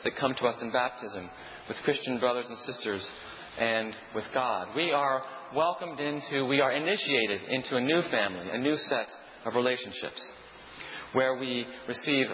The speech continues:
validation from above and grace and support and connection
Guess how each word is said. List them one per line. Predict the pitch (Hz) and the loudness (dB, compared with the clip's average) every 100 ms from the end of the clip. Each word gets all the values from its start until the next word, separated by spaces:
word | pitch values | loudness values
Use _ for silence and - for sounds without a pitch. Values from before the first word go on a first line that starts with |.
| 95 | 2
validation | 147 160 147 147 - 135 | 2 2 2 0 -2 -4
from | 139 123 | -2 0
above | 107 139 147 160 175 - - - - - - - - - - - | 2 2 2 0 -4 -10 -14 -14 -16 -18 -18 -16 -16 -16 -16 0
and | 117 117 113 - | 2 2 0 0
grace | 131 139 139 - | 4 4 4 0
and | - 127 | -2 0
support | - - 139 110 - - - - - - - | -4 0 2 2 0 -10 -14 -18 -18 -12 -2
and | 117 | -2
connection | - - 151 151 - | 2 2 2 0 -6